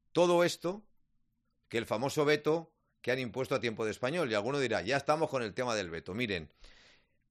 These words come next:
hablando de situaciones generadas en derbis, en el año dos mil siete, en el famoso día del tamudazo, yo estaba en una cabina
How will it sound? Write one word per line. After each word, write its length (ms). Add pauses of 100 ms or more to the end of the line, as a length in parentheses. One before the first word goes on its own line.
(260)
hablando 800
de 260
situaciones 840
generadas 960 (120)
en 460
derbis, 720 (420)
en 140
el 120
año 200
dos 180
mil 220
siete, 680
en 340
el 100
famoso 400
día 160
del 160
tamudazo, 680 (720)
yo 120
estaba 600 (320)
en 160
una 180
cabina 540